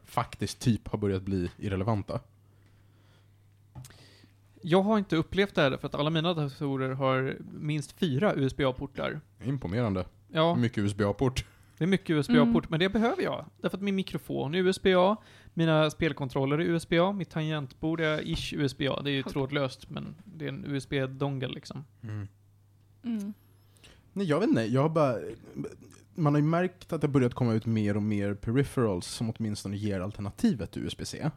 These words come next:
Speaker 3: Mm.
Speaker 1: Och det är väldigt få, eh, modekort som kommer ut utan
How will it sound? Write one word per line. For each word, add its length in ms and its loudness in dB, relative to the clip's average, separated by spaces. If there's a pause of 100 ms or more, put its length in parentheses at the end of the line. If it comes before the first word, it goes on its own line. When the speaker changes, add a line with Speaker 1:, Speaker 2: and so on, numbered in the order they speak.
(240)
Speaker 3:
Mm. 280 4
Speaker 1:
Och 60 0
det 60 4
är 100 2
väldigt 540 4
få, 640 0
eh, 200 -2
modekort 640 0
som 160 -2
kommer 200 0
ut 200 -2
utan 680 -2